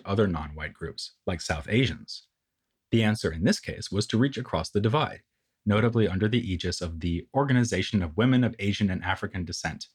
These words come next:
founded in nineteen seventy-eight as an umbrella group for Black and Asian activists. But as members of the group wrote a few la-, years later, We were beginning to learn very quickly that the concept Black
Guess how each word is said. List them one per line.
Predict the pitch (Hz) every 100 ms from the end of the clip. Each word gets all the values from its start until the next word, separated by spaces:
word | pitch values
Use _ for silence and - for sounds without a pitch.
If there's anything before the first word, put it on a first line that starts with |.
| _ _ _
founded | - 92 98
in | 87
nineteen | 78 127 101 82
seventy-eight | 78 65 76 85 104 -
as | 95 90
an |
umbrella | 82 76 85 90
group | 87 85
for | - 80
Black | 85 85 -
and | 98
Asian | 82 76 80
activists. | 85 - - - - - - _ _ _ _ _ _ _ _
But | 117 87
as | 85
members | 95 98 92 80
of | 82
the | 71
group | - 151 110
wrote | 90 92 -
a |
few | - 90
la-, | 73 -
years | 95 80 78
later, | 104 104 80 - _ _ _ _
We | 180
were | 185
beginning | 143 123 123 139
to | 135
learn | 104 92 87
very | 104 165
quickly | 165 156 - 85
that | 71 78
the | 85
concept | - 104 107 82 - _
Black | 80 101 101 -